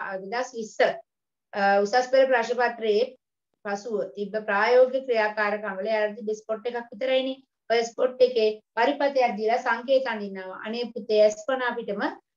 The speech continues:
ළමයින්ට හරි අමාරු නම් මෙන්න මේකේ සංකේතය හොයාගන්න. මොකද්ද? මේ ට්‍රා-, ඩයෝඩ් අඳුරන්නේ ළමයි ගොඩක් හිටිය සංකේත මතක. මේ සරල උපාංග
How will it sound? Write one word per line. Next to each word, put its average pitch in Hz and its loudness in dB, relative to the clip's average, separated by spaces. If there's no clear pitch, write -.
ළමයින්ට 247 2
හරි 240 2
අමාරු 269 2
නම් 233 -4
මෙන්න 262 -8
මේකේ 277 -4
සංකේතය 233 -2
හොයාගන්න. 165 -4
මොකද්ද? 220 0
මේ 214 2
ට්‍රා-, 214 0
ඩයෝඩ් 262 6
අඳුරන්නේ 247 2
ළමයි 233 -6
ගොඩක් 240 0
හිටිය 247 0
සංකේත 214 -6
මතක. 175 -12
මේ 302 4
සරල 247 2
උපාංග 247 2